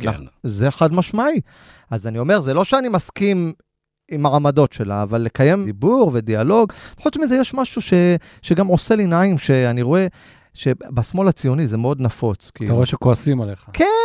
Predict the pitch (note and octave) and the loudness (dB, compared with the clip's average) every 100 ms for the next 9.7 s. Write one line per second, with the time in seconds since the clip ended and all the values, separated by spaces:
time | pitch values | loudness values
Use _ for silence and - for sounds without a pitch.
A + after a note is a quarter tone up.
0 | G#4+ D4+ D4 - B3 D4+ C#4 B3 F#3 D#3 | 0 2 0 0 0 2 4 4 2 -4
1 | G#2 - G#4+ A4+ G#4 G#4+ A#4 A#4+ - - | -10 0 2 2 0 0 2 4 2 -2
2 | - B4+ G#4+ G#4+ C#4 D#4 C#4+ C#4 C4+ A#3 | -2 0 0 -2 0 0 -2 -2 -2 0
3 | G3+ B3 A3+ F#3+ G3 F#3 F3+ - D#3+ E3 | 2 0 0 0 0 0 -6 -4 -4 0
4 | A3+ A3 F#3+ - - E3+ F3+ D#3+ D#3+ C#3+ | 0 0 -2 -4 -8 -4 -4 -4 -4 -2
5 | C3+ C3+ C3 B2+ A#2 A2 _ _ _ _ | -2 -4 -4 -4 -6 -8 _ _ _ _
6 | C#3 C#3+ C3 A#2+ D#3 C#3+ C3+ C3 B2+ D#3+ | -14 -6 0 2 2 0 -6 -6 0 0
7 | C#3 B2+ A#2 C3 C#3+ D#3 D3 D#3 F3 D#3+ | 0 -2 0 2 4 4 4 4 4 4
8 | D3+ D3+ D#3 D#3+ G3 A3 G3 D#3 C3+ - | 4 4 2 0 -2 0 2 2 2 2
9 | C#3 A#2+ B2+ A#2+ A2 - | 0 0 -2 0 -2 -6